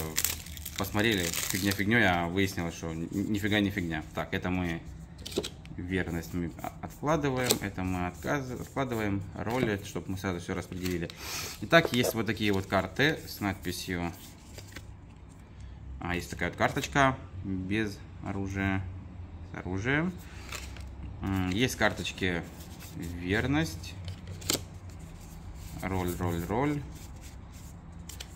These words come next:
Сейчас мы отложим всё. Верность, верность, верность, верность. Итак, карточки верности. Вот с таким вот артом.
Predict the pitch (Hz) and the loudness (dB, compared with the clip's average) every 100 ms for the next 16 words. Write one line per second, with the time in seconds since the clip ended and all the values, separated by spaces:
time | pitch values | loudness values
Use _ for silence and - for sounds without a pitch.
0 | - - - - 95 87 104 131 151 143 | -12 -12 -8 -2 -2 0 0 2 2 0
1 | - 147 143 - - 95 107 110 101 101 | 0 2 0 -2 -8 -4 -2 0 -2 -2
2 | 104 101 98 98 98 98 95 82 78 - | -2 0 0 0 0 0 0 0 -4 -6
3 | - - - - - - 98 151 - 127 | -14 -12 -12 -12 -10 -6 2 2 6 6
4 | 117 107 - 95 90 90 110 104 90 82 | 6 0 0 0 0 4 8 8 6 0
5 | - 71 - - 87 85 - 92 92 92 | -4 -6 -8 -10 -6 -4 -4 -2 0 4
6 | 143 143 123 120 | 4 4 2 0